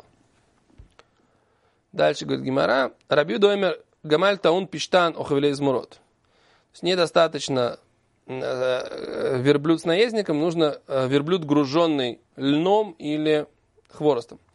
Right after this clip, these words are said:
И Байлу, вопрос такой. "Шур Раби Юда нафиш, у дильма шур Рабона нафиш". Где больше?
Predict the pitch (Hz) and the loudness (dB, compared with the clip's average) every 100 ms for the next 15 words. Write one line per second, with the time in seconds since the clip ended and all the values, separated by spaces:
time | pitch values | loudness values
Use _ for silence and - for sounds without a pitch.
0 | - - - - 160 185 175 135 147 160 | -20 -20 -16 0 2 4 2 0 0 -2
1 | 175 139 - - - _ - - 226 214 | 0 0 -2 -14 -20 _ -8 0 0 4
2 | 190 165 196 180 175 214 220 - 156 185 | 2 2 0 2 2 0 -2 -2 -2 0
3 | 185 170 180 175 160 156 165 151 131 117 | 2 2 2 2 4 2 2 0 -2 -4
4 | 143 - - _ _ _ _ _ _ _ | -10 -16 -18 _ _ _ _ _ _ _
5 | _ _ 143 143 180 165 139 110 139 | _ _ -4 0 2 2 2 0 -14